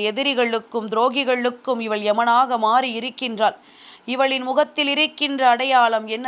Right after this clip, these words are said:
தெரியுமா? என் குழந்தையே, இவளின் மூக்கு நீளமாக இருக்கும். கொஞ்சம் உனக்கு தட்டுப்படுகிறதா?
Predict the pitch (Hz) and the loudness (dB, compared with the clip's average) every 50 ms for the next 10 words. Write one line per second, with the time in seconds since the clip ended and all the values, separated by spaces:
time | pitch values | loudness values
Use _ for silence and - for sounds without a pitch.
0 | 254 - 220 208 208 196 202 208 214 202 - - - - - _ _ _ _ _ | -6 -6 -6 -6 -6 -6 -4 -2 -2 -4 -4 -6 -12 -20 -20 _ _ _ _ _
1 | _ _ _ _ _ _ - - - - - - - 208 226 226 226 226 202 240 | _ _ _ _ _ _ -16 -14 -12 -12 -8 0 6 6 6 6 6 4 6 6
2 | 254 262 262 254 240 233 220 220 196 196 - - - - - - - - 233 247 | 6 6 6 4 4 4 4 4 2 0 -2 -10 -20 -20 -20 -14 -6 0 2 4
3 | 262 269 262 262 247 247 247 269 302 311 311 - 285 269 254 226 - - - - | 4 4 4 2 0 0 2 2 2 2 2 2 2 4 4 2 0 -6 -10 -6
4 | 185 202 214 233 247 254 240 220 214 208 220 240 208 220 202 190 190 196 202 202 | -2 0 2 4 6 6 4 6 6 4 4 4 2 -2 -2 0 0 0 -2 -4
5 | - 202 196 - - - - - - - - - - - 233 233 247 254 233 269 | -4 -8 -8 -8 -10 -20 -20 -20 -20 -20 -20 -16 -4 2 2 2 2 2 2 2
6 | 254 240 233 233 240 254 247 - 247 240 254 240 233 - 311 254 269 247 247 233 | 2 2 2 2 2 2 0 0 0 2 2 2 2 2 0 2 2 2 0 0
7 | 226 226 220 220 214 220 190 | 0 2 2 4 4 4 4